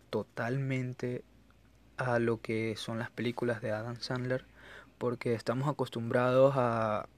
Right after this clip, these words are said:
a ver al Adam Sandler que se ríe, que hace tonterías, su humor, que, su humor básico que te hace reír, porque es un humor bastante idiota. Y no es por,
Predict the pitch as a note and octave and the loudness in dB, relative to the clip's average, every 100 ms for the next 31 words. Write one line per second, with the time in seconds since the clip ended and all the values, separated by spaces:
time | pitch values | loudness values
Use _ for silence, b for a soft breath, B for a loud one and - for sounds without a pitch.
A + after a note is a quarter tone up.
0 | _ - A#2+ A#2+ A#2+ B2+ B2+ B2 A#2 - | _ -6 -4 -2 2 2 2 0 -2 -2
1 | B2+ A#2+ B2 B2 A#2+ A#2+ B2 B2 B2 - | 0 2 0 -4 -4 0 0 0 -2 -2
2 | A#2 A2 - G#2+ D3+ C#3+ B2+ B2 B2 - | -2 -2 -4 0 4 4 6 4 4 2
3 | A2+ A2 G#2+ B2 - A2+ G#2+ C3 C#3+ B2+ | -2 -2 -2 -4 -4 -4 0 2 4 4
4 | A#2+ A#2+ B2 - A2+ A2+ A#2 A#2+ A#2 - | 2 -4 -6 -6 -4 -2 -2 -2 -2 -4
5 | - B B B B B - C3 B2+ B2 | -8 B B B B B 0 4 4 4
6 | A#2+ _ _ _ - A#2+ A#2 A2 G#2+ - | 0 _ _ _ -6 -4 0 0 2 2
7 | - D3 D#3 D#3 C3+ - C3 - B2 B2+ | 2 -2 2 2 2 -2 -4 0 0 4
8 | C3 C3 C3+ - B B B - - A#2+ | 6 6 4 0 B B B -20 -2 -2
9 | A2+ - A2 A#2 A#2 C3+ C3+ B2+ B2 B2 | 0 -2 -2 -2 -2 -2 -2 0 2 0
10 | - C3 A#2+ - B2+ B2 C#3 D3 D3+ C3 | 0 -2 -2 0 -4 -2 0 4 6 6
11 | D3 - b b b b b b _ C3 | 4 -4 b b b b b b _ -4
12 | B2+ B2 A#2 A2+ A2+ - _ _ - _ | -2 0 2 2 0 -6 _ _ -20 _
13 | - - C3 C3+ D#3 - F#3 E3+ C#3 A2+ | -20 -8 -2 0 -2 2 6 6 6 2